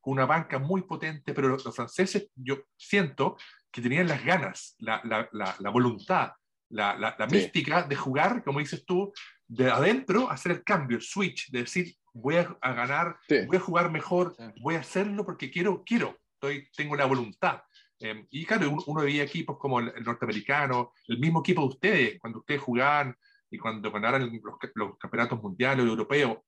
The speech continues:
Speaker 1: contra equipos muy potentes, muy fuertes,
Speaker 2: Sí.
Speaker 1: más altos, más rápidos, ustedes se notaba que tenían una mística, una, una, una, una comunicación,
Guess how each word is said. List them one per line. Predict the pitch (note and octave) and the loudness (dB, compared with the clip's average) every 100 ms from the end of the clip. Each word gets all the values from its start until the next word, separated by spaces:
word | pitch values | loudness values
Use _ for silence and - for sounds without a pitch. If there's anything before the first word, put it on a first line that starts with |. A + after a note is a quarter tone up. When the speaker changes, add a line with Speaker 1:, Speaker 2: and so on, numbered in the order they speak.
| - | -4
Speaker 1:
contra | D3+ D3+ C3+ | -2 -2 -2
equipos | F3 F3 B2 | -2 -2 -4
muy | C3 F#3+ C4+ | -2 2 2
potentes, | C4 G3+ C4+ B3 - C3 | 0 0 0 0 -2 -2
muy | F#3+ | -2
fuertes, | A3+ A#3 A#3 - F3+ - _ - | 0 0 -2 -4 -12 -14 _ 2
Speaker 2:
Sí. | |
Speaker 1:
más | G3 F#3 | 4 6
altos, | F#3 E3+ - D3+ | 4 2 -2 -4
más | D3+ F3+ | 0 2
rápidos, | F3+ F#3 F#3+ - _ _ | 2 0 -4 -8 _ _
ustedes | B2 F3 F#3 | -4 2 2
se | F#3 | 2
notaba | D3 C#3 F3+ G#3 | -2 0 2 2
que | G#3 | -2
tenían | D3 D#3+ | -6 -4
una | E3+ C#3+ | -4 -2
mística, | E3+ F3+ A#2+ G2+ | -4 -4 -10 -8
una, | G2+ G#2 - | -6 -6 -4
una, | A2+ G#2 G2 - _ _ _ | -2 -2 -2 -8 _ _ _
una, | - A2 G#2 G2+ | -8 -2 0 0
una | - A#2 | 0 -4
comunicación, | C3+ C#3 C3+ B2+ - - G3 G#3+ | 0 2 2 0 0 4 4 4